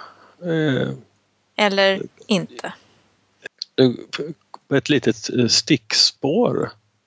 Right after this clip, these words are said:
Speaker 1: kanske. Det här med att driva sig själv hårt. På nittiotalet så var den här stora I T-bubblan. Och, eh, unga killar,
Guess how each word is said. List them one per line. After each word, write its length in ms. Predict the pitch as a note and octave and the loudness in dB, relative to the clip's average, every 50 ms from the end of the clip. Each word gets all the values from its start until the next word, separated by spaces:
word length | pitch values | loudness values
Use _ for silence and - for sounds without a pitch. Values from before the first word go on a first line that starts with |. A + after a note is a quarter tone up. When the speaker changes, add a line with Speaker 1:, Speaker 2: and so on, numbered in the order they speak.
| _ _ _ _ _ _ _ | _ _ _ _ _ _ _
Speaker 1:
kanske. 400 | - - - A2+ A2 - - - - - - - _ _ _ _ _ _ _ _ _ _ _ _ _ - | -2 2 2 2 2 0 -6 -8 -8 -8 -10 -12 _ _ _ _ _ _ _ _ _ _ _ _ _ -4
Det 60 | A#2+ | 2
här 120 | A2 A#2+ | 2 4
med 120 | A2 A2+ A2+ | 4 4 0
att 120 | A#2 - | 0 0
driva 300 | - B2+ B2 A2 A#2+ A#2 | 2 2 4 4 2 0
sig 160 | - - B2+ | 0 -2 -6
själv 260 | - - A#2+ G#2+ A2+ - - - - _ _ | -2 2 2 2 2 0 -8 -18 -20 _ _
hårt. 400 | - - - - - _ - - - - - - - - - - - - _ _ _ _ _ | -12 -6 -6 -6 -6 _ -12 -14 -14 -16 -18 -16 -14 -14 -14 -14 -16 -20 _ _ _ _ _
På 300 | - D3+ C#3 C#3 B2+ - - _ _ _ - | 0 2 4 4 4 2 0 _ _ _ -6
nittiotalet 1300 | C3 C3+ C#3+ D3 D#3 D#3+ D3 - - _ _ _ _ - - - - F#3 G3 G3+ F#3 D#3+ C3 - - | -4 -2 -2 2 4 2 2 2 -2 _ _ _ _ 2 2 4 4 4 4 4 4 4 2 2 0
så 200 | - - - - | -2 -2 0 0
var 160 | A#2 A2+ A#2 | 0 0 0
den 140 | A#2+ A#2 - | 0 -2 -2
här 100 | A2+ A2 | 0 2
stora 400 | - - - - G#2+ G2+ - - | 2 2 2 2 2 2 2 2
I 240 | C#3 C#3+ A2 G#2 G#2 | 4 4 4 4 2
T-bubblan. 760 | - _ - - G#2+ D3 F#3+ A3 - _ - - - - - - - - _ _ _ _ _ _ _ _ _ _ _ _ _ _ _ - _ _ _ _ _ _ | 0 _ -2 2 4 4 2 2 0 _ -4 -2 -2 -2 -2 -6 -18 -20 _ _ _ _ _ _ _ _ _ _ _ _ _ _ _ -20 _ _ _ _ _ _
Och, 520 | _ C3 C3+ B2 A#2+ - _ - - - | _ 0 0 0 0 -4 _ -12 -8 -4
eh, 240 | - C3 C3 B2 - - - - | -2 0 0 0 0 -2 -6 0
unga 340 | - D#3+ C#3 A2+ A2 G#2+ A#2 | 2 2 2 4 4 2 2
killar, 680 | A2+ - - A#2+ G2+ G2+ G2+ G#2+ A2 A2 A2+ - - | 2 2 2 4 4 6 4 4 4 2 0 -6 -10